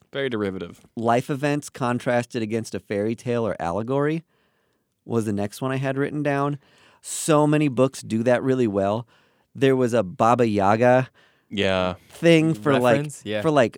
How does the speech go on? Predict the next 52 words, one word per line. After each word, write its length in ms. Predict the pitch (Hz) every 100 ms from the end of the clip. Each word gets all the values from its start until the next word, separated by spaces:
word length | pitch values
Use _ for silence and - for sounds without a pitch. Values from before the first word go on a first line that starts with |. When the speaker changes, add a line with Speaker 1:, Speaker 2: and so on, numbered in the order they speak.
| -
Speaker 2:
a 120 | 120
page 420 | - 127 127 127
and 120 | 139 127
a 100 | 107
half, 580 | 101 95 104 123 - _ _ _ _ -
and 120 | 123
it 40 |
was 200 | 117 120
just 340 | - 127 - -
like, 300 | 120 101 _ _ _ -
why? 540 | 113 120 123 110 90 -
It 60 |
was 160 | 117 117
being 220 | 143 135
contrasted 680 | 131 120 127 113 120 - 117
with 100 | 110
scenes 600 | - 131 120 120 123 117
that 160 | 117
just, 200 | 107 135
Speaker 3:
I 60 | 143
never, 160 | 120 160
Speaker 2:
like 60 | -
Speaker 3:
I 120 | - 135
never 260 | 127 131
wanna 240 | 131 127 113
hear 180 | 104 104
that 180 | 98
word 220 | 92 98 98
again 280 | 90 90
unless 300 | 101 98 95
it's 160 | 92 -
in 60 | 95
relation 400 | 92 90 87 87
to 60 |
John 260 | 82 76 82
Wick. 260 | 78 _ _ _ _ _ _
Speaker 2:
Oh, 200 | 156 131 -
and 220 | 147 139 -
can 140 | 240
I 100 | 285
tell 240 | - 160
you, 160 | 180 202
like, 240 | 156 110 -
Speaker 1:
What? 220 | 123 190
Speaker 2:
two 180 | 311 294
books 380 | 240 285 -
we 100 | 214
read 240 | 170 160 139
this 120 | 139
Speaker 3:
Baba 100 | 104
Speaker 2:
week 140 | 147 151 -
Speaker 3:
Yaga. 140 | 107